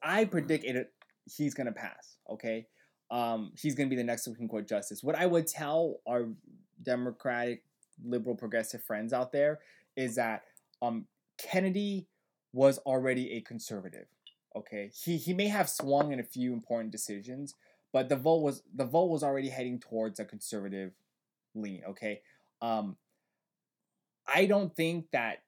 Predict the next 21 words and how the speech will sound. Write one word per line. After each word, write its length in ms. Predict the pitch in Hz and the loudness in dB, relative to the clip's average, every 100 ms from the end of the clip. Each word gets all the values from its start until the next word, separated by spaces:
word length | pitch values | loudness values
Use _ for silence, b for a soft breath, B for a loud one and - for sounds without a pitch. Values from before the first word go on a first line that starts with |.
| - | -4
so 180 | - 151 | -2 0
because 320 | 160 175 156 | 0 -2 0
now, 220 | 151 156 | 0 0
'cause 140 | 151 | 0
we 80 | 156 | 2
didn't 100 | 202 | 2
even 100 | 170 | 2
get 60 | 143 | 2
to 40 | 135 | 2
talk 80 | 120 | 2
about, 260 | 113 107 - _ _ _ - | 2 0 -8 _ _ _ -6
uh, 180 | 104 98 | -6 -4
Chief 240 | 139 110 | -6 -2
Roberts, 500 | 110 123 - - - | -2 -2 -4 -14 -10
'cause 180 | - 113 | -6 -2
Chief 180 | 139 117 | -2 2
Roberts 340 | 123 143 131 | 2 2 -2
now 260 | 117 104 92 | -4 -4 -4
is 160 | 98 95 | -8 -10
the 140 | 101 | -8
moderate, 540 | 98 101 104 95 - | -4 -4 -4 -6 -12